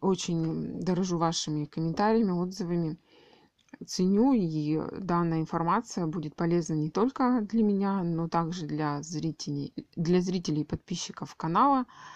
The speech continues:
Пишите, комментируйте, комментируйте и делитесь своими ощущениями, отзывами, впечатлениями и очень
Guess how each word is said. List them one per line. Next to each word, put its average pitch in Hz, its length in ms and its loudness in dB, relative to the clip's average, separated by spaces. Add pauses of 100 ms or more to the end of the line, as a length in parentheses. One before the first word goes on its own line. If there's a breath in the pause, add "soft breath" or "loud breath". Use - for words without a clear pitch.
(840 loud breath)
Пишите, 240 460 -2
комментируйте, 208 920 2 (520)
комментируйте 202 680 4
и 160 40 -2
делитесь 185 480 -4
своими 170 640 -2 (680 soft breath)
ощущениями, 196 680 2
отзывами, 165 960 -4
впечатлениями 165 1120 0
и 175 60 -8
очень 160 460 -4